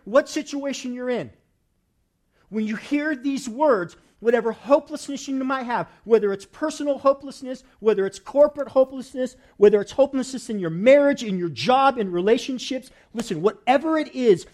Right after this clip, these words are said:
if you listen to the words he says next and you let them sink in, it will drive that hopelessness into extinction, guaranteed.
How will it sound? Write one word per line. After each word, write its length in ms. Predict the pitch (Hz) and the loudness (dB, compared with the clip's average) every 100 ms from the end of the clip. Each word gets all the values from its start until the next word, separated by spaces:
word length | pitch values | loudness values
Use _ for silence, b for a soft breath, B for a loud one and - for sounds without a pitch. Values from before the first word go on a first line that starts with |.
| b b | b b
if 200 | 220 214 | -4 -2
you 120 | 220 | -4
listen 400 | 185 240 240 302 | 2 0 0 -8
to 160 | - 269 | -4 0
the 80 | |
words 460 | 190 170 226 294 - | 2 4 4 4 -4
he 100 | 254 | -10
says 360 | - 262 240 220 | -4 -2 -2 -2
next 260 | 214 208 | -4 -4
and 100 | 180 | -8
you 100 | 170 | -6
let 260 | 170 240 - | -2 -2 -4
them 120 | 226 | -10
sink 300 | - 226 208 | -8 -10 -6
in, 180 | 233 240 B B - | -6 -6 B B -4
it 200 | 254 226 | -4 -2
will 140 | 185 | -6
drive 480 | 120 165 220 254 220 | -4 0 2 4 2
that 140 | 226 | -2
hopelessness 720 | 214 220 226 202 - 196 190 - | 0 -2 -2 -12 -12 -14 -14 -14
into 240 | 190 196 | -12 -10
extinction, 680 | 175 - - 180 - 156 117 | -12 -14 -12 -12 -10 -14 -8
guaranteed. 1120 | 190 185 233 220 208 - _ _ - 190 110 | 0 0 0 -6 -14 -20 _ _ -12 -10 -12